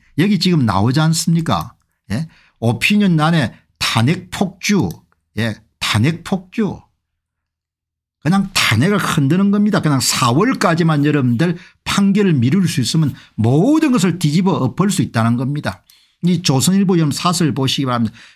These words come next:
총선용 억지 탄핵이 일으키는 국정 파란, 김용 재판 일 년 만에 선고, 이재명 재판은 판사들의 폭탄 돌리기, 판사들이 두려운 겁니다. 예? 판사들이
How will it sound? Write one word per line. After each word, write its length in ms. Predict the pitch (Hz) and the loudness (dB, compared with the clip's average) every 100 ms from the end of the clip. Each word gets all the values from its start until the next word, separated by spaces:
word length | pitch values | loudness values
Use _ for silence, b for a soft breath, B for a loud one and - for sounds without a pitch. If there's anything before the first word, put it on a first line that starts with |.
| B | B
총선용 840 | - - 131 127 202 202 196 170 - | -4 0 0 2 2 2 2 0 0
억지 500 | 180 - - 185 180 | -2 -4 -4 -2 -2
탄핵이 420 | 180 - 117 143 131 | -2 -2 0 0 0
일으키는 480 | 120 117 120 107 | -2 -2 -2 -2
국정 540 | 104 156 - 165 151 143 | -2 -8 -4 -2 0 -2
파란, 420 | - 107 120 80 B B B | -2 0 0 -4 B B B
김용 500 | - 139 151 185 196 | 0 2 2 2 2
재판 400 | 190 190 185 160 | 2 0 0 0
일 240 | 151 165 170 | 2 2 2
년 180 | 170 | 2
만에 260 | 165 131 117 | 2 2 0
선고, 580 | 113 - 170 160 95 - b b | -2 0 0 0 -2 -6 b b
이재명 540 | - 117 120 202 214 208 | -2 0 2 2 2 2
재판은 500 | 196 165 160 151 135 | 0 0 0 0 -2
판사들의 640 | - 185 175 180 156 147 | -2 0 0 2 0 -2
폭탄 500 | - 202 - 185 190 | -4 -6 -2 -2 0
돌리기, 400 | 185 185 165 113 | 0 0 0 -2
판사들이 520 | - 208 208 208 185 | -2 -2 0 0 0
두려운 480 | 143 143 127 175 208 | -2 0 0 2 2
겁니다. 500 | 208 220 226 - 87 - _ _ - | 2 0 0 -2 -6 -14 _ _ -10
예? 160 | 127 - b b b b _ | -10 -10 b b b b _
판사들이 920 | - 202 208 208 190 165 214 190 92 | -4 0 2 2 2 2 2 0 -2